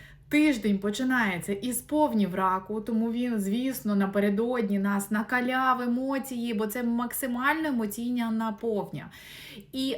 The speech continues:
власне, все це на початку тижня ніби дає таку втому від емоцій, від всього, що змінювалось, тому що оцю зміну енергії за кармічними вузлами ми, звісно, відчуваємо на внутрішньому рівні.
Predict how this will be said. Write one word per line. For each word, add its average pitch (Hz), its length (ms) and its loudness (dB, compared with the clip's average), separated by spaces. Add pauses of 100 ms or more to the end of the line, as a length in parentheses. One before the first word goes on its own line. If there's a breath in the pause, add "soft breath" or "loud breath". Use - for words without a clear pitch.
власне, 262 580 2
все 285 420 0
це 349 200 0 (300)
на 240 140 2
початку 262 420 -4
тижня 202 320 -4
ніби 262 340 2
дає 262 260 0
таку 302 240 -2
втому 247 880 0
від 202 300 -2
емоцій, 190 760 -4
від 202 140 -2
всього, 233 420 -2
що 220 380 -2 (240 loud breath)
змінювалось, 208 960 0
тому 202 220 0
що 202 140 -4
оцю 185 220 -2
зміну 226 460 -2
енергії 214 680 0
за 175 100 -8
кармічними 190 480 -6
вузлами 202 360 -2
ми, 175 80 -6
звісно, 202 360 -8
відчуваємо 185 600 -6
на 165 80 -6
внутрішньому 170 580 -4
рівні. 196 400 -4